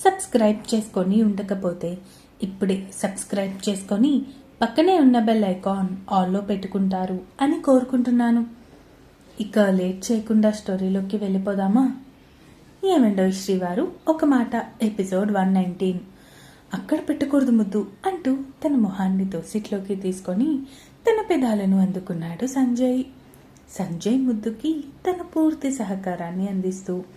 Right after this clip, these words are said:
ఆ ముద్దులో జతకట్టింది బృందా కూడా. ముద్దు పెడుతూనే తన టాప్లోకి చేతులు పోనిచ్చి నడుముని సున్నితంగా మీటుతూ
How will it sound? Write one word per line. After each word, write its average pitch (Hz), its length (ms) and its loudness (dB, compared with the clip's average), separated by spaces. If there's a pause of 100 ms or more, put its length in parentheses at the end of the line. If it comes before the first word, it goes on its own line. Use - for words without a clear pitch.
(460)
ఆ 208 100 0
ముద్దులో 185 500 -2
జతకట్టింది 190 720 -6
బృందా 247 400 2
కూడా. 247 360 -4 (680)
ముద్దు 170 320 -6
పెడుతూనే 208 720 0 (260)
తన 320 120 -2
టాప్లోకి 311 600 -2
చేతులు 190 460 -6
పోనిచ్చి 185 640 -6 (640)
నడుముని 330 460 0
సున్నితంగా 214 840 -2
మీటుతూ 208 600 -4